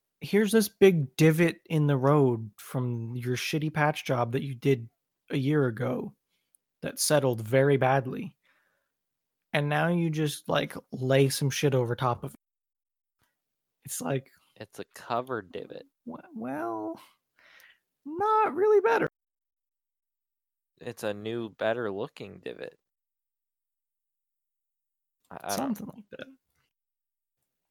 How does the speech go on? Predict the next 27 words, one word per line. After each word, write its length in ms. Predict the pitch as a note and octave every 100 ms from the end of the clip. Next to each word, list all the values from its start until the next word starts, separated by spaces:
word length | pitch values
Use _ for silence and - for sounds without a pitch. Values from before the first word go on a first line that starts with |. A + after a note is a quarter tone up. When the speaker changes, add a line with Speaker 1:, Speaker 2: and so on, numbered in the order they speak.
| _
Speaker 1:
They 100 | D3+
finally 300 | C#3+ G#3+ A#3+
put 260 | G#3 - -
lines 460 | C3+ C3 F3+ A3+ F3
on 80 |
the 100 | C#3 B2
road, 360 | B2+ A#2 A#2
though. 400 | B2 A#2+ E3 F#3 _ _ _ _ _ _ _ _ -
I 80 | G2+
Speaker 2:
After 20 |
Speaker 1:
was 100 | D#3
Speaker 2:
what, 120 | E3+ G3+
a 40 |
Speaker 1:
getting 40 |
Speaker 2:
month? 240 | E3+ C3 E3
Speaker 1:
run 80 | F#3
off 220 | F#3+ F#3
the 100 | E3+
road. 480 | C3 D3+ A3+ C#3+ G#3+ _ _ _ _ _ _ _ _ _ _ _ _ _ _ _ _ _ -
Speaker 2:
After, 160 | A2+
like, 120 | G#2+ G2+
a 80 |
month? 360 | F#2+ F#2+ G#2+ - _ _ _ _ _ _ _
Speaker 1:
Yeah, 260 | F#3+ C4 B3+
it 180 | E3 D#3
took 260 | - A#3 -
forever. 1160 | - - - _ - F#3+ G#3 G3+ F#3+ D3 -